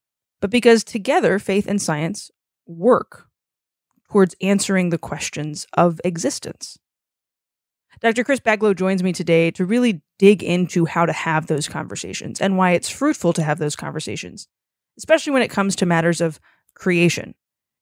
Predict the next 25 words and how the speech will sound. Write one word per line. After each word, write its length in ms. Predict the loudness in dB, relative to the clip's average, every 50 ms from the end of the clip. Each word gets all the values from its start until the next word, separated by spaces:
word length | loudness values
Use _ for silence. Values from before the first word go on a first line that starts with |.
| _
and 120 | -8 -6 -4
trying 320 | -2 0 2 2 2 0
to 160 | -2 -2 0
answer 260 | 2 2 2 2 0 -2
the 100 | -2 -4
two 260 | -6 -2 -2 -2 2
big 200 | 4 2 2 2
questions 520 | 0 -2 -2 -2 -4 -4 -4 -4 -4 -2
that 140 | -2 -2 -2
he 220 | -2 -2 0 0
proposes 580 | 2 2 0 0 0 0 -2 -2 -2 -2 -4 -4
faith 260 | -2 -2 -2 -2 -2
and 120 | -4 -6 -6
science 340 | -6 -6 -4 -4 -6 -4 -4 -4
are 120 | -4 -4
attempting 480 | -4 -4 -2 -2 -2 0 0 -2 -4 -4
to 80 | -2 0
answer. 380 | 0 0 0 -2 -6 -10 -10
Science 460 | -6 -2 0 0 0 0 0 -2 -6
trying 260 | -6 -6 -4 -2 -4 -4
to 80 | -4 -6
answer 300 | -6 -6 -6 -6 -8 -8
how, 500 | -6 -4 -2 -2 -2 -2 -2 -2 -2 -4 _ _ _ _ _ _ _ _ _ _ _ -6
and 140 | -6 -4 -2
Christianity 800 | 0 -2 -2 0 0 2 2 2 2 2 0 -2 -4 -6 -8